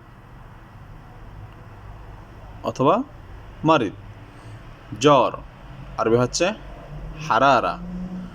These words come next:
হারারা, হারারা অর্থাৎ জ্বর। ট্যাবলেট, হাবুব,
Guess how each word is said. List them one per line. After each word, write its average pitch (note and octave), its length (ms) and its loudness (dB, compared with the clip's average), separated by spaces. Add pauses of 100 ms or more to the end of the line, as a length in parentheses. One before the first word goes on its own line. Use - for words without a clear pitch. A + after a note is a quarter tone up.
(460)
হারারা, A#2 520 4 (1300)
হারারা A2+ 440 6
অর্থাৎ B2+ 340 2 (440)
জ্বর। C3+ 280 4 (580)
ট্যাবলেট, C#3+ 680 2 (400)
হাবুব, B2+ 380 6